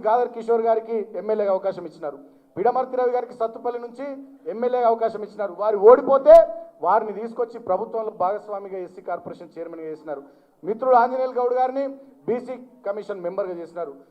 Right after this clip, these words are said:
అదేవిధంగా సోదరులు విద్యాసాగర్ గారిని ఎస్సీ కమిషన్ మెంబర్గా చేసినారు. సోదరుడు రాకేష్ గారిని టీఎస్టీఎస్ చైర్మన్గా చేసినారు. సోదరులు మా వాసుదేవరెడ్డి గారిని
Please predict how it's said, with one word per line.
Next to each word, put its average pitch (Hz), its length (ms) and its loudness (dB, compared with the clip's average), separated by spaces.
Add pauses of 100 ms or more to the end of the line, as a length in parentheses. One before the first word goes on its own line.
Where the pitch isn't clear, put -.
(120)
అదేవిధంగా 254 420 2
సోదరులు 247 640 -2 (180)
విద్యాసాగర్ 262 500 -2
గారిని 254 320 -2
ఎస్సీ 220 200 -6
కమిషన్ 214 360 -8
మెంబర్గా 196 280 -6
చేసినారు. 170 420 -6 (540)
సోదరుడు 254 420 6
రాకేష్ 240 420 0
గారిని 254 260 -2
టీఎస్టీఎస్ 233 680 -4
చైర్మన్గా 202 320 -6
చేసినారు. 180 400 -10 (400)
సోదరులు 247 720 8 (160)
మా 214 180 0
వాసుదేవరెడ్డి 247 640 4
గారిని 262 600 0